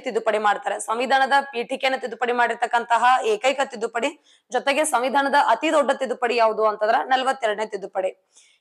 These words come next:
ಈ ತಿದ್ದುಪಡಿಯನ್ನ ಇಂದಿರಾ ಗಾಂಧಿ ಅವರು ಅಧಿಕಾರದಲ್ಲಿದ್ದಾಗ ಏನಾಗುತ್ತೆ ಅಂತಾರೆ ಈ ತಿದ್ದುಪಡಿ ನಡೆಯುತ್ತೆ. ಹಾಗಾದ್ರೆ ಈ ತಿದ್ದುಪಡಿ ಪ್ರಕಾರ ನಮ್ಮ ಸಂವಿಧಾನದ ಪೂರ್ವ ಪೀಠಿಕೆ ಒಳಗಡೆ ಏನಾಗ್ತತಿ ಅಂತಾರ ಮೂರ್ ಪದಗಳನ್ನ ಆಡ್ ಮಾಡ್ತಾರೆ. ಒಂದ್ ಯಾವ್ದು ಅಂತಾರ ಸಮಾಜವಾದಿ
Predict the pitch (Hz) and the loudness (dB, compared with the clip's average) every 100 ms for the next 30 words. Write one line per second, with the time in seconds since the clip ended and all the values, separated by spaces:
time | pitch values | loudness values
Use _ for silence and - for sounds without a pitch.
0 | _ 302 330 311 311 294 285 277 277 302 | _ -2 0 0 2 2 2 0 0 0
1 | 247 240 277 269 269 240 262 254 254 262 | -2 2 2 2 0 0 2 4 4 4
2 | 254 208 214 240 247 247 226 226 226 220 | 4 0 2 2 4 2 2 0 2 0
3 | 208 214 208 202 233 226 - 196 233 254 | -2 0 -2 0 -2 -2 -8 -10 -2 -2
4 | 247 214 214 208 - - - _ _ - | 0 0 -2 0 -2 -2 -14 _ _ -2
5 | 254 254 247 285 349 320 311 294 285 285 | 2 2 2 0 -2 0 -4 -2 -2 -2
6 | 226 214 254 214 202 - _ _ 247 302 | -2 2 2 2 0 -4 _ _ -2 0
7 | 349 330 302 285 294 285 294 294 277 294 | 0 0 0 0 0 2 2 0 0 0
8 | 311 302 262 254 254 254 233 240 233 226 | 0 0 -6 -4 0 0 2 0 0 -4
9 | 226 226 220 - 269 262 311 311 262 233 | -4 -4 -2 0 -2 0 -4 0 0 2
10 | 208 226 226 208 190 196 - - - - | 2 0 0 0 0 -2 -2 -8 -10 -2
11 | 220 214 208 196 196 196 220 277 - _ | 0 2 0 0 -4 0 0 0 -6 _
12 | _ - 220 220 254 294 302 254 240 233 | _ -2 2 2 2 2 2 4 4 2
13 | 240 | 0